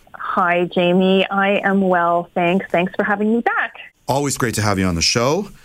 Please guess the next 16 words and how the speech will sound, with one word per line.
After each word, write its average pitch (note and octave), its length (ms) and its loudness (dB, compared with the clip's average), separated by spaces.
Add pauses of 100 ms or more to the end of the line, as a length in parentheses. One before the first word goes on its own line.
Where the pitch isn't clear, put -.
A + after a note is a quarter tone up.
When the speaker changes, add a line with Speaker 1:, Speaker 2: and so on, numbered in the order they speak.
(260)
Speaker 2:
We're G2+ 200 2
gonna A#2 180 0
be A#3 100 -2
talking D#3+ 440 -2
about A#2 240 0
sexual G#2+ 420 0
frequency F2+ 640 0
today, E2+ 400 -2
and G#2 80 4
when G2+ 100 2
you F#2+ 80 2
pitched - 320 -2
this A#2+ 160 0
topic G2+ 440 -2
to G3+ 200 -2
me, B2+ 320 2